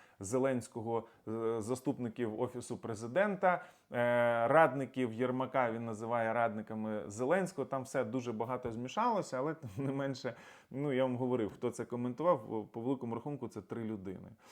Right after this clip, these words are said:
Е, Володимир Зеленський, він нібито очікував серйозних змін у військовій стратегії України в її визвольній війні проти Росії, а також великих струсів у команді президента.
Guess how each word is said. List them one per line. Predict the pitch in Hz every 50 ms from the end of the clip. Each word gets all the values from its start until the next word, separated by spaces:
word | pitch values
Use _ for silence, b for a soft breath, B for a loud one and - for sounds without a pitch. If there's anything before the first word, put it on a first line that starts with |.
| B B B B B -
Е, | 110 110 110 113 110 110 110 107 107 - - - _ _ _ _ _ _ _ _ _ _ -
Володимир | - 123 139 147 147 147 170 165 151 139
Зеленський, | 135 151 175 214 226 220 - 170
він | 147 156 165
нібито | 170 180 185 160 160 160 170 156 147 -
очікував | 151 139 - - 202 185 165 156 143 123
серйозних | - - 151 165 180 185 175 139 147 147 139
змін | 123 147 160 151 139 127
у | 131
військовій | 127 127 - - 156 143 131 127
стратегії | 127 - 127 127 - 139 131 123 127
України | 127 123 - 151 185 214 220 202 147
в | 110 107
її | 117 131 147 143 151 175 156
визвольній | 110 104 107 123 156 170 156 147 147 151 151 151 147 143
війні | 135 127 139 143 147 151 156 151
проти | - - 143 143 131 - 147
Росії, | 135 139 135 131 - - 127 113 110 - -
а | -
також | 110 - - 156 175 - - 110 - B B B B B B
великих | 107 117 139 147 156 170 170 - 165 160 -
струсів | - - - 139 151 165 156 - 156 143 - - _
у | - 143
команді | 131 - 139 135 127 131 135 135 131 123 120 131
президента. | 107 - 127 131 120 139 135 123 135 117 101 98 92 - -